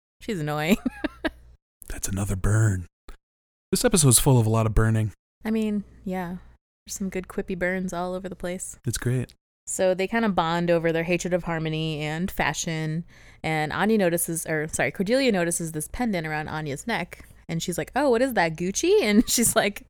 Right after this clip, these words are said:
Speaker 1: "No, it's an actual old thing." <laughs>
Speaker 2: And it's a good luck charm.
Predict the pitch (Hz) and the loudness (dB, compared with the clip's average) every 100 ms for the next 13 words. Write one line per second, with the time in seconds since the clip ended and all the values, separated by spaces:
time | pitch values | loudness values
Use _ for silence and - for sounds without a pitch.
0 | - 208 185 - 226 - 226 196 185 - | -4 4 4 4 -2 0 -2 2 0 -2
1 | 202 180 - 175 170 185 151 123 160 - | -4 -2 0 0 0 -2 -2 0 -4 -6
2 | - - - - - - 214 - - 302 | -4 2 2 4 0 4 4 4 4 2
3 | - 202 - - - 117 113 113 117 113 | 2 0 0 -6 -2 0 2 0 0 0
4 | 110 - 110 110 | -2 -2 -2 -2